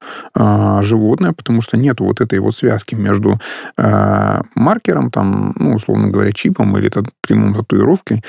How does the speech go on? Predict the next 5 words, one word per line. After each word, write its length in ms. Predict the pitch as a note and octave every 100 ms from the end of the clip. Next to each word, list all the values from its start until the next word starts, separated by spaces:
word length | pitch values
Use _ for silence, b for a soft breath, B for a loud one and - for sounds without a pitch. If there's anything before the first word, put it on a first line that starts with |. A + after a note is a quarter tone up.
| B B -
на, 460 | A2+ A2 A2 G#2+ G#2+ -
на 340 | G#2+ G#2 G#2
теле 280 | G#2 A#2+ A2
животного 640 | G#2 A2+ A#2 G#2+ G#2 G2
и 420 | F#2+ - A#2 A2+